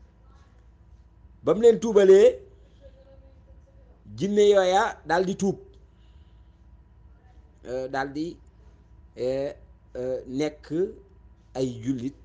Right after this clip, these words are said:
doon ay murit. Te gis nga, eh, seen lépp ci juróom-ñaar, eh, rekk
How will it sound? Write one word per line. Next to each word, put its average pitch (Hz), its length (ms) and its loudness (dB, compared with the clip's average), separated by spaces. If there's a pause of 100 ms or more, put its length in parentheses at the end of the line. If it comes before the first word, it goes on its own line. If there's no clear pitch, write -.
(240)
doon 120 320 -6
ay 104 160 -14
murit. 98 480 -16 (1900)
Te 113 140 -12
gis 160 220 -6
nga, 151 280 -6 (2250)
eh, 127 320 -10 (280)
seen 147 320 -8
lépp 214 260 0 (160)
ci 139 200 -18
juróom-ñaar, 123 600 -4 (2250)
eh, 113 180 -12
rekk 151 200 -8